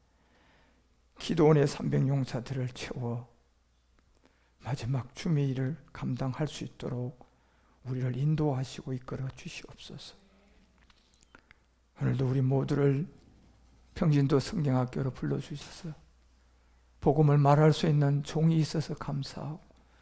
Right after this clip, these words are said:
들을 수 있는 우리 성도들과 목사님들이 있어서 감사합니다.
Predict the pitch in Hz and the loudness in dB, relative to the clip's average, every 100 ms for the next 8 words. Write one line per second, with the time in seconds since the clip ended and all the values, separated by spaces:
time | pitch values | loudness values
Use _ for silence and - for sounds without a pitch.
0 | _ - 160 151 139 - 139 139 135 147 | _ 0 4 4 4 0 2 2 0 -2
1 | - - _ _ _ _ _ _ _ _ | -8 -20 _ _ _ _ _ _ _ _
2 | _ _ _ - 147 - 165 143 131 156 | _ _ _ -4 -4 2 2 4 2 2
3 | 147 139 151 - 190 151 143 156 135 151 | 0 0 0 2 2 4 2 0 -2 -6
4 | - 143 131 143 - 175 143 151 | -8 -10 -8 -8 -10 -16 -16 -18